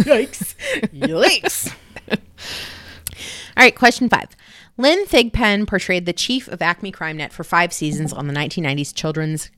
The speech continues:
geography game show, Where in the World is Carmen Sandiego? Name for me, in order,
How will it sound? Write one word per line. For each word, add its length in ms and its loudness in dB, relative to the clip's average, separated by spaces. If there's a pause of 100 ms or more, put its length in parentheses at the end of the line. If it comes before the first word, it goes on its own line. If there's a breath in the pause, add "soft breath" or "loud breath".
geography 460 -2
game 240 4
show, 400 4 (100)
Where 200 -4
in 80 -4
the 80 -2
World 200 0
is 100 -2
Carmen 300 -2
Sandiego? 680 -2 (480 loud breath)
Name 240 4
for 160 4
me, 280 2
in 200 0
order, 340 2